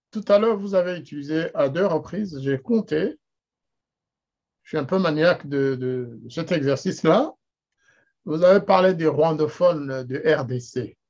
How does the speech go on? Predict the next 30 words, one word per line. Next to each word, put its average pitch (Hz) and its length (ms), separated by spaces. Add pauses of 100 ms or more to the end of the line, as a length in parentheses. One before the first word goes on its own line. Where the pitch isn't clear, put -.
(840)
Euh, 147 220
je 143 220
sais 208 240
que 202 80
vous, 196 280
vous 147 140
connaissez 139 360
la 147 100
problématique, 127 720
euh, 127 160 (600)
euh, 127 380
des 127 180
langues 151 360
utilisées, 127 720
euh, 120 300 (200)
surtout 147 800
à 113 200
l'est 156 280
de 131 60
la 135 100
République 156 500
du 131 140
Congo, 156 460 (400)
de 147 60
la 135 60
République 151 240
démocratique 143 520
du 131 100
Congo. 175 480 (380)
Effectivement, 208 800